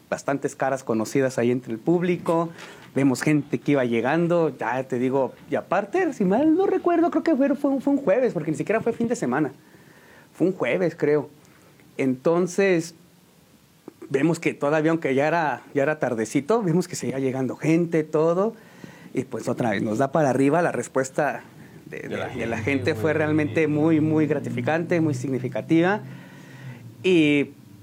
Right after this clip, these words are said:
Speaker 1: pues regresa un nervio del que ya me acuerdo que ya no había sentido, y le digo a Chava, digo, "No voy a poder, carnal, porque, bueno, el show me acuerdo que estaba preparado para empezar yo, ¿no?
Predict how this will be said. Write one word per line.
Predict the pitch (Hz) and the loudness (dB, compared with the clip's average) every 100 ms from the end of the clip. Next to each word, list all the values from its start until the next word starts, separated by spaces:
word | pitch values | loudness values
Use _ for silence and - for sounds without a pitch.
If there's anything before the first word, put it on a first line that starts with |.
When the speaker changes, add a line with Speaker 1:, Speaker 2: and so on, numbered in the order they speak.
| - | -12
Speaker 1:
pues | 113 113 - - - | -8 -8 -8 -16 -10
regresa | 127 117 123 156 - 240 202 175 - - | -6 -4 -2 -2 0 0 0 -2 -6 -2
un | 156 190 | 0 4
nervio | 180 214 311 302 285 285 226 | 4 4 4 4 6 4 4
del | 165 151 131 | 4 2 0
que | 135 | -2
ya | 123 156 190 | 2 4 4
me | 180 | 2
acuerdo | 165 175 175 185 180 | -2 0 0 0 -2
que | 170 123 | -4 -2
ya | 139 | 2
no | 165 165 | 4 4
había | 170 170 | 2 2
sentido, | 175 147 131 151 185 294 - - - - - - | 0 0 2 2 2 -2 -12 -20 -20 -20 -20 -16
y | - | -6
le | 117 113 | -4 -2
digo | 123 127 131 | 0 2 0
a | 110 107 | -2 -2
Chava, | 135 | 0
digo, | 131 120 101 | 2 2 0
"No | 120 110 104 135 | -4 -4 -4 0
voy | 139 | 0
a | - | 0
poder, | 196 208 | -2 -2
carnal, | 214 185 160 - | 0 0 0 0
porque, | 185 202 185 214 | 0 2 2 0
bueno, | 180 175 175 | 2 2 2
el | 147 | 0
show | - 175 | 0 0
me | 180 | 2
acuerdo | 180 160 160 | 2 0 0
que | 143 | 0
estaba | 143 151 151 | 2 0 0
preparado | 139 - 120 120 139 139 | -2 0 0 2 0 0
para | 120 101 92 - _ _ - - _ | -2 -2 -4 -8 _ _ -20 -20 _
empezar | 123 113 107 139 | -4 -2 -2 -2
yo, | 139 165 151 | 2 2 2
¿no? | 170 | -2